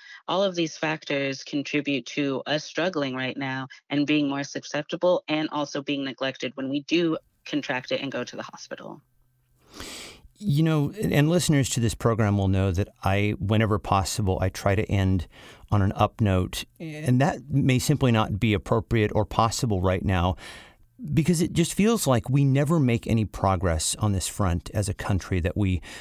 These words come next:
Speaker 2: uh, keep taking several steps back for every step that we take forward, and that, and that nothing ultimately changes. I will just ask you personally, how do you feel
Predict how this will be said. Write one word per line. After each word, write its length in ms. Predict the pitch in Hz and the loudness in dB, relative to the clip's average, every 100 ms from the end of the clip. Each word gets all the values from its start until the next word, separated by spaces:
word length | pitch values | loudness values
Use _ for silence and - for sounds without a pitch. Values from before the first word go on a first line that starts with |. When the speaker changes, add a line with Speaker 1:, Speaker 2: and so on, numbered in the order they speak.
| - - | -10 -2
Speaker 2:
uh, 220 | 104 92 - | 0 0 -2
keep 340 | - 123 - | -2 -2 -2
taking 320 | - 120 120 | -2 0 0
several 340 | - 147 131 127 | 2 2 2 0
steps 380 | - 117 - | 0 -2 -2
back 260 | - 98 - | -2 -2 -2
for 140 | - | -4
every 260 | 87 123 127 | 0 0 0
step 300 | - 107 - | 0 0 0
that 80 | 69 | -2
we 100 | 107 | -2
take 240 | - - | -2 -6
forward, 300 | - 92 90 | -2 0 2
and 120 | 95 | 2
that, 120 | 95 110 | 2 0
and 140 | 113 | 0
that 280 | - 107 127 | 0 2 2
nothing 340 | 147 143 156 - | 2 2 2 0
ultimately 420 | 123 120 - 98 | 0 0 0 -2
changes. 640 | - 113 120 101 92 - - - - - - - | -2 0 2 2 0 -2 -10 -18 -18 -20 -20 -2
I 120 | - | 2
will 120 | 202 | 2
just 240 | 247 226 - | 2 -2 -2
ask 380 | - 117 - - | 0 0 -2 -2
you 80 | 131 | -2
personally, 580 | - - 135 - 117 98 | -2 0 0 2 2 2
how 220 | 80 226 | 2 2
do 80 | 262 | 2
you 260 | 110 117 | 2 0
feel 560 | 123 - 104 82 78 | 0 0 2 2 0